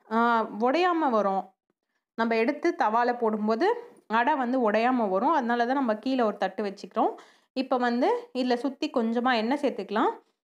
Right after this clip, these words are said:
சேர்த்துட்டு ஒரு சைடு வெந்ததுக்கு அப்புறமா நெக்ஸ்ட் சைடு திருப்பி போட்டு அந்த சைடும் கொஞ்சமா எண்ணெய் சேர்த்து நல்லா வேக வச்சு எடுத்துக்கலாம். நார்மலா இப்ப நம்மளோட தோசைலாம் வேகிறத விட இது வந்து கொஞ்சம் எக்ஸ்ட்ரா டைம் எடுத்துக்கும்.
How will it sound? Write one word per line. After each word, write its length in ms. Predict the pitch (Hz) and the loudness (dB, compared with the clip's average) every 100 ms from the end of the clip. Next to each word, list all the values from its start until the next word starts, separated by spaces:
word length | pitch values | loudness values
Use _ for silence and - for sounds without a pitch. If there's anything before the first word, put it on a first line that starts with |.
| _ - | _ -2
சேர்த்துட்டு 360 | 285 285 277 392 480 - - | -2 0 0 0 -2 -12 -4
ஒரு 200 | 233 269 | -2 0
சைடு 260 | 285 302 277 | 0 0 0
வெந்ததுக்கு 360 | 233 269 277 196 | 0 -2 -2 -2
அப்புறமா 300 | 196 202 311 | 0 0 0
நெக்ஸ்ட் 280 | 269 233 254 | 0 -2 -2
சைடு 140 | 254 | -2
திருப்பி 280 | 254 220 240 | -2 -4 -6
போட்டு 480 | - 208 208 480 - - - | -4 -2 0 -2 -4 -20 -4
அந்த 260 | 214 254 302 | -2 0 0
சைடும் 380 | 302 247 330 349 | 2 2 0 0
கொஞ்சமா 420 | 247 233 240 247 | -2 0 0 0
எண்ணெய் 200 | 220 233 | 0 0
சேர்த்து 400 | 269 202 - 403 - - - | -2 -2 0 -2 -2 -12 -4
நல்லா 260 | 240 247 | 0 0
வேக 260 | 247 233 254 | 0 0 0
வச்சு 280 | 226 233 214 | 0 0 -4
எடுத்துக்கலாம். 580 | 185 190 214 339 - - _ _ - | -4 -4 0 0 -2 -16 _ _ -2
நார்மலா 460 | 262 294 330 330 359 | 2 2 2 2 2
இப்ப 220 | 339 233 | 0 -2
நம்மளோட 440 | 214 202 196 196 403 - - | 0 0 2 2 0 -2 -4
தோசைலாம் 520 | 233 277 359 285 277 269 | 0 0 2 2 0 2
வேகிறத 380 | 240 247 220 214 | 0 0 -2 -2
விட 360 | 196 269 440 - - - | 0 0 0 -8 -18 -4
இது 160 | 254 | 0
வந்து 260 | 254 247 359 | 2 2 2
கொஞ்சம் 260 | 359 262 208 | 2 2 0
எக்ஸ்ட்ரா 280 | - - | -2 -2
டைம் 320 | 220 233 220 202 | 0 2 0 -2
எடுத்துக்கும். 480 | 180 180 - 330 | -6 -4 0 0